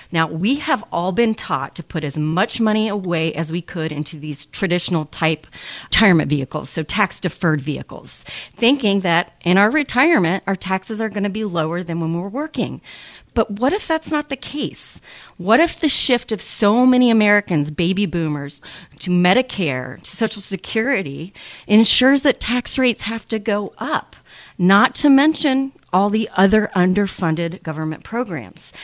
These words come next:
So this could be detrimental to our retirement. We're gonna have to pull out more money for our income needs to cover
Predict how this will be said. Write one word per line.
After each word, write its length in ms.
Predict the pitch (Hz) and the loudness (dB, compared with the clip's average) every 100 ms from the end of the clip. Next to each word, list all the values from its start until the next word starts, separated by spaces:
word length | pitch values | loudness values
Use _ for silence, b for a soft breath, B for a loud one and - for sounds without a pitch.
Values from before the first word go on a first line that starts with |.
| B | B
So 100 | - | -8
this 220 | 247 381 - | -2 -2 0
could 180 | 523 | 0
be 80 | 349 | 0
detrimental 640 | 320 254 - 294 269 320 339 | 0 -2 0 0 2 0 -4
to 160 | 311 | -6
our 100 | 320 | -6
retirement. 680 | 330 320 285 370 320 123 - B B B B | -6 -6 -4 -2 -2 -4 -8 B B B B
We're 180 | 208 320 | -2 0
gonna 220 | 403 392 | 4 4
have 180 | 302 311 | 4 2
to 100 | 269 | 0
pull 240 | - 294 285 | 0 0 2
out 200 | 269 196 | 2 2
more 480 | 196 214 226 311 359 | 2 4 4 2 4
money 600 | 302 339 302 139 269 B B | 2 2 0 -2 -4 B B
for 80 | 226 | 0
our 100 | 214 | 2
income 520 | 214 320 349 220 180 | 4 4 4 4 4
needs 320 | 185 180 220 - | 4 2 0 -2
to 100 | 254 | -4
cover 480 | - 196 208 240 | 0 0 0 -2